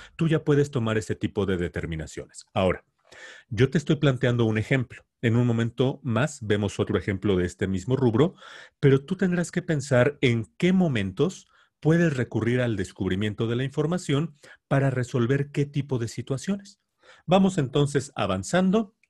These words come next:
y vámonos a nuestro Science Direct. Aquí te lo estoy presentando en la pantalla.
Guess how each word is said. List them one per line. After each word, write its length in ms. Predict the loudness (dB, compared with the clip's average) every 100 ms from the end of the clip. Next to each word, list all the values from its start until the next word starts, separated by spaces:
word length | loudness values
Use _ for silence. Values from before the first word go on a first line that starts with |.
| _ _ _ _ _ _ _ _ _ -20 _ _
y 120 | 0
vámonos 560 | 2 2 2 2 -2 -6
a 100 | -4
nuestro 380 | -2 -4 -4 -4
Science 560 | -2 -2 0 -2 -4
Direct. 520 | -8 -8 -18 _ -20 _ _ _ _ _ _ _ _ _ _ _ _ _ _ _ _ _ _ _ -6
Aquí 220 | -4 0
te 120 | 2
lo 80 | 2
estoy 180 | 0 -2
presentando 560 | -2 -4 0 0 0
en 60 | -2
la 120 | -4
pantalla. 480 | -10 -12 -20 -20